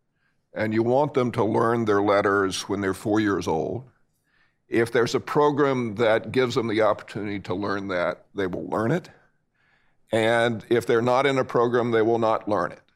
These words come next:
And so these easily teachable skills you find impacts on at the end of a pre-K year when those skills are incorporated in the curriculum of the pre-K year.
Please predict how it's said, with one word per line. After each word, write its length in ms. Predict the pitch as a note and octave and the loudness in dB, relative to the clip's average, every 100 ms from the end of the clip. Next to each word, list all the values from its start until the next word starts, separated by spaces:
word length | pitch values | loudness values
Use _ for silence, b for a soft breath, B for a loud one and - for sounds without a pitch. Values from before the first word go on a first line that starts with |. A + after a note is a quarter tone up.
| _ - | _ -10
And 240 | G2+ A2+ | -6 -6
so 680 | - C#3 A#2+ A#2+ B2 B2+ - _ - | -2 2 4 4 2 0 -4 _ -2
these 320 | C3 C3+ - - | 0 0 -6 -8
easily 540 | G#3 A#3 G3 E3 D3 | -4 0 2 4 2
teachable 500 | C#3 C#3+ C3+ A#2 G#2 | 2 -2 -2 -2 -2
skills 600 | G#2+ - A#2+ A2 G#2+ G2+ - | -4 -2 0 2 0 -4 -12
you 140 | A2 A#2 | -8 -6
find 320 | - C3+ C#3 | 0 0 0
impacts 560 | C#3 F3+ A#2+ - - - | -2 -2 -2 -2 -2 -8
on 280 | A#1 D#2 - - | -6 -8 -8 -8
at 120 | A#2 | -4
the 120 | A2+ | -2
end 100 | A#2 | -2
of 80 | A2 | 0
a 80 | G#2 | -2
pre-K 420 | - G3 - G2+ | -2 -2 0 0
year 480 | F2 D#2+ D2+ D#2 G2 - | 0 -4 -6 -8 -8 -4
when 200 | A#2 A#2 | -2 0
those 180 | A#2+ | 0
skills 360 | - B2 A#2+ A2+ | 0 2 2 2
are 180 | G#2+ G#2 | 2 0
incorporated 720 | G#2+ - B2 - G2 G2 F#2 | 0 -2 0 2 2 2 -2
in 100 | F#2 | -6
the 80 | F#2 | -4
curriculum 600 | - B2 - A2 F#2 D2+ | 0 0 2 -2 -2 -4
of 160 | D#2+ | -4
the 80 | F2 | -4
pre-K 420 | - C#3 - - - | -2 -4 -4 -8 -8
year. 220 | - | -12